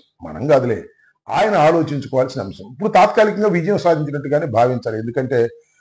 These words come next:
<clears throat> అన్నను మంత్రివర్గంలోకి తీసుకురావడం, దానితో పాటు ఒక కీలకమైన శాఖను కూడా ఆయన కట్టబెట్టేటటువంటి ప్రయత్నం చేయటం అనేది తాత్కాలికంగా విజయం లాగానే కనిపించవచ్చు.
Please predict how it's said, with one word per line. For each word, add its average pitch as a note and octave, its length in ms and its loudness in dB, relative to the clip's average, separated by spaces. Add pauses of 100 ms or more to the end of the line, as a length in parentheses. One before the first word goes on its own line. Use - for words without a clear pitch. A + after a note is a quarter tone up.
(200)
<clears throat> - 960 -8
అన్నను D#3 260 -2
మంత్రివర్గంలోకి C#3 680 0
తీసుకురావడం, A#2+ 580 0 (600)
దానితో G3 360 0
పాటు G3 240 4
ఒక C#3+ 180 0
కీలకమైన G3 540 4
శాఖను E3 420 2
కూడా D#3+ 220 4
ఆయన C#3 140 4
కట్టబెట్టేటటువంటి C3+ 840 -2
ప్రయత్నం A2+ 440 -6 (100)
చేయటం G#2+ 200 -4
అనేది A2+ 540 -6 (640)
తాత్కాలికంగా F#3 720 0
విజయం D#3+ 380 2
లాగానే D3+ 340 4
కనిపించవచ్చు. G2+ 840 -8